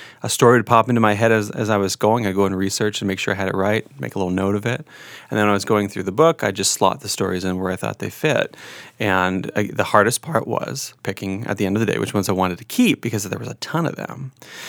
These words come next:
And so it was mostly just a matter of taking the dissertation, writing it in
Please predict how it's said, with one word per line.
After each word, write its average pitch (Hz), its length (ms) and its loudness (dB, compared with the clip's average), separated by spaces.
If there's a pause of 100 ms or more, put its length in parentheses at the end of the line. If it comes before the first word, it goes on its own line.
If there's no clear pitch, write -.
(280)
And 110 480 4
so 101 320 8
it 110 140 2
was 107 200 2
mostly 143 320 2
just 104 160 0
a 104 60 -2
matter 98 260 4
of 92 100 -4
taking 117 280 -2
the 110 60 0
dissertation, 110 760 -4 (340)
writing 104 440 4
it 110 200 2
in 107 520 -2